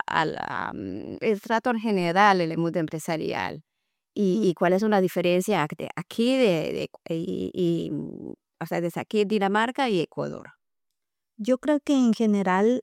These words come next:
Speaker 2: em, en general aquí en Dinamarca, la gente,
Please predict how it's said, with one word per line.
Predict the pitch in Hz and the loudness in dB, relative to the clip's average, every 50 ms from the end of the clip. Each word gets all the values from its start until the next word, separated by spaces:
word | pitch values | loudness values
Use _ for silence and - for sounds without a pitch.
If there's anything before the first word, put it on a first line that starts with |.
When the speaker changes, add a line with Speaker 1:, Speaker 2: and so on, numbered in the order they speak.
| - _ | -6 _
Speaker 2:
em, | _ - 214 202 196 190 190 190 190 190 190 190 196 202 202 202 202 208 214 220 - - _ _ _ _ _ | _ 0 2 2 2 2 2 2 0 0 0 0 0 0 -2 -2 -4 -6 -6 -8 -12 -16 _ _ _ _ _
en | 226 208 | 0 0
general | 196 208 196 196 196 190 196 190 202 | 2 2 0 0 0 0 0 0 0
aquí | 208 208 - - 202 | -2 -2 -4 -2 -2
en | 208 | 0
Dinamarca, | 208 214 208 202 190 185 180 180 180 185 185 - 220 220 214 202 196 - | 0 2 0 0 0 0 0 -2 -2 -4 -4 -2 -2 0 0 -2 -4 -6
la | 196 202 214 202 185 202 202 196 | -6 -8 -8 -6 -4 -2 -2 -2
gente, | 190 - 196 196 196 190 - - 226 220 214 208 196 185 185 - | -2 -2 0 0 0 -2 0 0 2 4 4 4 4 2 0 -2